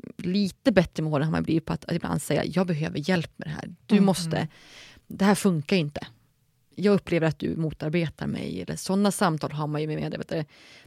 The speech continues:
Speaker 1: Vissa känner man ju att man inte når fram till och det är viktigt. Det är kanske en ledning, personlig ledningsgrupp som man har direkt under sig där man känner att vi,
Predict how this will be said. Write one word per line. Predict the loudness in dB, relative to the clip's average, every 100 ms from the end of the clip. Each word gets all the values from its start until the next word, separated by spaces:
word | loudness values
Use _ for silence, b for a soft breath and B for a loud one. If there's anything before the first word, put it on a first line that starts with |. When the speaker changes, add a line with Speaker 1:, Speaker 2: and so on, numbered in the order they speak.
| B
Speaker 1:
Vissa | 0 0 4 2
känner | 2 4 6 8 8
man | 6
ju |
att | 4
man |
inte | 0 0
når | -4
fram | -4 4 6 6 2
till | -4 -2 0
och |
det | 0
är | 0
viktigt. | -2 -6 _ -12 -2 -2 -2 -12 -16
Det | -2 0
är |
kanske | 2 0
en | -4 B B B B -8
ledning, | 0 2 2 0 -2
personlig | -4 -2 0
ledningsgrupp | 0 -2 -2 -4 -4
som | -2
man | 0
har | 2
direkt | 0 -4 0
under | 4 6 6
sig | 4 -2 0
där | 0
man | 0
känner | -2 -6
att |
vi, | -6 -4 -4